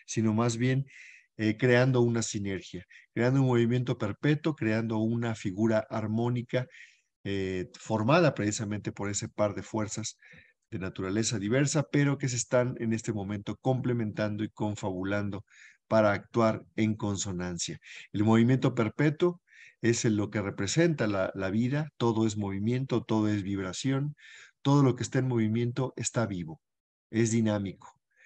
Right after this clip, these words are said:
Olin precisamente es esto, es movimiento, es el movimiento de la vida que nos representa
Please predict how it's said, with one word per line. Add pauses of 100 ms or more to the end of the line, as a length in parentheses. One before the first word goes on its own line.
(240)
Olin
precisamente (300)
es
esto, (260)
es
movimiento, (480)
es
el
movimiento
de
la
vida
que
nos
representa